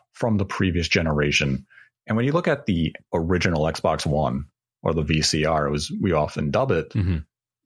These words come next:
Speaker 1: you really become aware of its limitations.
Speaker 2: Yep.
Speaker 1: It really, it struggles with a lot of the releases that came to the Xbox platform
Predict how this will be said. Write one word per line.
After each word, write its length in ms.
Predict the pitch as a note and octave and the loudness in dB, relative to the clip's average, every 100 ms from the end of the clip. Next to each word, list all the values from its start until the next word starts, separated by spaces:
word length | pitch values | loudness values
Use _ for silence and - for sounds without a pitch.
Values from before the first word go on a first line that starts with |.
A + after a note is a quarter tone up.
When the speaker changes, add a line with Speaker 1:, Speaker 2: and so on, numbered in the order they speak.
| _ - | _ -2
Speaker 1:
you 160 | A2 | -2
really 320 | A2 B2+ C#3 | 0 0 0
become 260 | C3 B2+ A#2+ | -2 -2 0
aware 360 | F#2 E2 F2 E2+ | 0 2 2 2
of 80 | |
its 120 | E2+ - | 0 0
limitations. 960 | D2+ C#2+ D2 C2 - - - - - _ _ _ _ _ - | 0 0 0 -2 -4 -8 -12 -12 -12 _ _ _ _ _ -4
Speaker 2:
Yep. 180 | F#2 - _ | -4 -4 _
Speaker 1:
It 320 | - D3 - _ _ _ _ _ _ | 0 0 -2 _ _ _ _ _ _
really, 640 | - B2+ C3 B2 A#2 F2+ - | -4 0 2 2 0 -2 -4
it 120 | A#2+ B2 | 0 2
struggles 800 | - - A2+ C3 B2+ C3 B2+ - _ _ _ _ | 0 0 0 0 0 -2 -6 -12 _ _ _ _
with 120 | - G#2 | -4 -2
a 60 | |
lot 260 | F#2 F#2 G2+ | 0 2 2
of 80 | G2+ | 0
the 80 | |
releases 520 | F2+ E2 E2+ E2 E2 E2 | 0 0 0 0 0 0
that 200 | D#2+ - | 0 0
came 320 | E2 D#2+ D#2+ | 0 0 0
to 460 | - D#2 D#2+ D#2+ D#2+ | 0 0 0 -2 -2
the 140 | E2 | 0
Xbox 420 | D2+ - E2+ D#2 | 0 -2 -4 -4
platform 640 | - E2 - F2 D#2+ D2+ | -2 -2 -2 -2 0 0